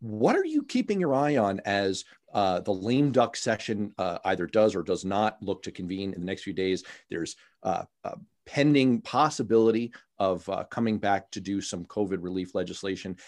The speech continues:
And then there's the, uh, new members of Congress coming in and, um, looking ahead to what kind of a legislative agenda may get done, um, in the new year. What are you keeping your eye on, uh, in all of that mix of factors, um, in the next few weeks?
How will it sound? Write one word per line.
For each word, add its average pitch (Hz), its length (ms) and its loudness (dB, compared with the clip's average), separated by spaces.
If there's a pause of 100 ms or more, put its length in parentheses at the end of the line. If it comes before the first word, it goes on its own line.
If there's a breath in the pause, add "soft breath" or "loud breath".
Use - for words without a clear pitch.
(180 loud breath)
And 127 100 4
then 135 140 6
there's 120 300 4
the, 107 260 2
uh, 95 240 0
new 127 160 2
members 107 300 4
of 85 100 -14
Congress 90 400 -6
coming 95 340 -4
in 90 180 -4 (280 soft breath)
and, 98 460 0 (180)
um, 92 260 -2
looking 127 340 0
ahead 110 220 0
to 98 100 -2
what 104 280 0 (180)
kind 107 200 -2
of 92 60 0
a 95 40 -2
legislative 92 480 -2
agenda 92 460 -2 (340 soft breath)
may 107 320 2
get 98 360 -2
done, 95 460 -2 (120)
um, 87 540 -4
in 120 160 0
the 104 60 2
new 101 160 -2
year. 110 280 2 (160 loud breath)
What 175 140 6
are 226 40 4
you 208 80 2
keeping 170 300 -2
your 127 160 4
eye 117 220 4
on, 95 360 -2 (100)
uh, 95 320 -2
in 110 100 0
all 135 300 8
of 113 80 2
that 123 220 2
mix 123 340 0
of 104 120 -2
factors, 107 600 -2 (320 soft breath)
um, 90 460 -4 (120)
in 113 80 -2
the 107 60 0
next 101 180 0
few 92 160 -8
weeks? - 340 -16